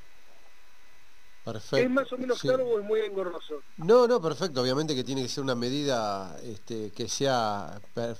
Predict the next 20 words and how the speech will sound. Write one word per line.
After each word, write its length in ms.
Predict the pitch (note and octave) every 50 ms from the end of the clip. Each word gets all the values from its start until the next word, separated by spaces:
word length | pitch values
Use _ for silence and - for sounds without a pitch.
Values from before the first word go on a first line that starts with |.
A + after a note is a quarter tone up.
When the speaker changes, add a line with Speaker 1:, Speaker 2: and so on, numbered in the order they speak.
| - -
Speaker 1:
perfecta, 500 | A#2+ A2 G#2 - G#3 G3+ D#3 G#2+ A#2+ G#2+
porque 200 | - G#2+ G2+ -
justamente 320 | C3+ B2 C3+ C3 B2 A#2
si 80 | F#2+ G2+
estás 180 | F#2+ C3 A#2+
midiendo 400 | A#2 B2 B2 B2 B2+ B2+ C3 C#3+
algo. 300 | C3+ B2 A2+ G#2+ G#2+ G2 - - - - - - - -
Y, 200 | - D3+ D#3+ - -
y 200 | A3 E3 E3+ G#3+
esto, 460 | B3 A#3 A#3+ - B3+ A3 G#3 F3+ D#3
digamos, 300 | D3 D#3 E3+ E3+ E3+ D#3
si 80 | - C3+
lo 80 | C3+ B2+
llevamos 480 | - - D#3 F3 F#3+ F#3+ E3+ - -
al 160 | C#3+ C#3+ D3
día 180 | E3 F#3 F3+ E3+
a 40 | E3
día, 380 | E3+ G3 G3+ G3+ G3 F3+ E3+ E3+ - - - - - - - - - - -
vos, 300 | - C#3+ D#3 - - - -
eh, 240 | - C3+ B2+ B2